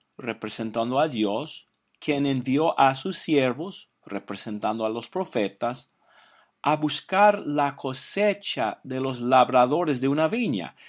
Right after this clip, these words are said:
quienes representaron a los judíos. Cuando los labradores maltrataron a los siervos, o sea, a los profetas, Dios envió a su Hijo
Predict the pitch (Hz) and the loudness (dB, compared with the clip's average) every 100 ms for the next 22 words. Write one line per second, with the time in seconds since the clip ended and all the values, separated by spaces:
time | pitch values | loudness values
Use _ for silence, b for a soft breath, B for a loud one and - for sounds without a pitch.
0 | B _ - 165 175 151 143 135 135 131 | B _ 0 0 0 -4 -4 -4 -4 -8
1 | 139 131 156 160 165 160 143 147 147 139 | -6 0 4 6 4 4 4 6 2 -2
2 | - 135 120 160 147 98 65 - - _ | -4 -4 -2 -2 0 -2 -4 -14 -20 _
3 | _ _ _ _ _ _ - 160 156 151 | _ _ _ _ _ _ 0 2 2 2
4 | 139 151 143 143 147 214 139 104 120 151 | 4 4 6 6 4 2 -2 -2 0 2
5 | 156 147 135 123 139 156 165 139 110 - | 0 0 2 4 6 4 4 0 0 -2
6 | 175 175 190 262 - - _ _ _ 107 | 0 0 -2 -8 -14 -20 _ _ _ -8
7 | 120 113 120 - 185 - 135 113 123 120 | -2 -2 -2 -6 -6 -2 -2 -2 -8 -12
8 | - _ _ _ 131 135 160 170 147 120 | -14 _ _ _ -4 -2 0 -2 -6 -6
9 | 123 143 - - 123 127 - 123 117 120 | -2 -2 -2 -2 -4 -6 -8 -6 -6 -6
10 | 110 - 135 - | -8 -14 -18 -20